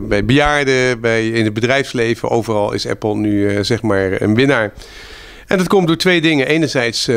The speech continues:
doordat ze gewoon prachtige producten maken. En twee, omdat de brand gewoon mystiek is geworden. Ze hebben gewoon een fantastisch, eh,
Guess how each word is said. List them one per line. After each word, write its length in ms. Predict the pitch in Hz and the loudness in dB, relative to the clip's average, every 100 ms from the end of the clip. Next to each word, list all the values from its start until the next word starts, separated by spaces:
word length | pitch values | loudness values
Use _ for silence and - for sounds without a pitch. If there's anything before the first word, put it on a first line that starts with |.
| 110 | 0
doordat 280 | 135 131 - | 0 0 -2
ze 60 | |
gewoon 160 | 127 110 | -2 0
prachtige 360 | 147 - 120 | -2 -2 -8
producten 400 | 107 123 151 - | -2 0 0 0
maken. 380 | 180 175 175 202 - - - - - | 0 0 -2 -6 -8 -20 -20 -18 -8
En 220 | 180 143 127 | 0 0 2
twee, 360 | 147 139 143 | 2 2 0
omdat 260 | 127 127 127 | 0 0 -2
de 100 | 123 | 0
brand 420 | 123 139 139 135 | 2 2 2 -2
gewoon 540 | - 127 123 127 123 | -2 0 0 0 -2
mystiek 380 | 123 127 - 160 | -2 -2 -4 -4
is 100 | 123 | -4
geworden. 360 | - 127 120 101 | -4 -2 -2 -4
Ze 60 | - | -8
hebben 200 | 139 120 | -8 -6
gewoon 140 | 120 | -6
een 60 | 113 | -6
fantastisch, 520 | - 139 - 135 - | -4 -6 -6 -8 -4
eh, 140 | 120 | -4